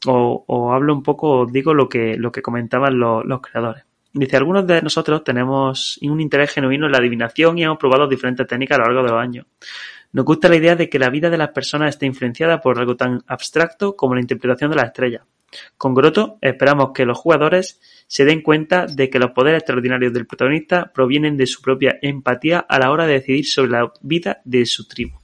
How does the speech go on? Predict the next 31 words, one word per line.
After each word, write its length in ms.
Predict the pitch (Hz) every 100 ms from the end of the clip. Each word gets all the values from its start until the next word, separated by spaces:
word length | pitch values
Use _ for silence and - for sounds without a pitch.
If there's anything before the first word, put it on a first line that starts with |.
| -
de 120 | 131
la 120 | 117
tribu". 260 | 120 113 - _ - - - -
Y 80 | 147
bueno, 220 | 139 120
hay 140 | 143 147
que 80 |
elegir 260 | 147 143 147
sabiamente 580 | - 135 135 139 139 127
respuestas 760 | 127 123 139 131 - 127 123 117
a 440 | 123 120 117 113 113
diferentes 440 | 123 131 127 127
preguntas 400 | 131 127 123 120
que, 180 | 123 123
o, 80 | 120
o 320 | 117 117 127
reflexiones 480 | 120 123 - 127 123
que 120 | 120
nos 120 | 117
llegan, 420 | 143 165 156 160 _ - - - _ _
que 120 | -
puede 220 | 131 131 127
alterar 380 | 127 127 131
el 60 | 131
futuro 320 | 131 117 131
de 80 | 127
la 120 | 123
tribu 260 | 120 139 123
del 120 | 120
valle. 520 | 123 170 160 156 160 - _ _ _ _ -
Eh, 840 | 143 131 127 127 123 120 117 120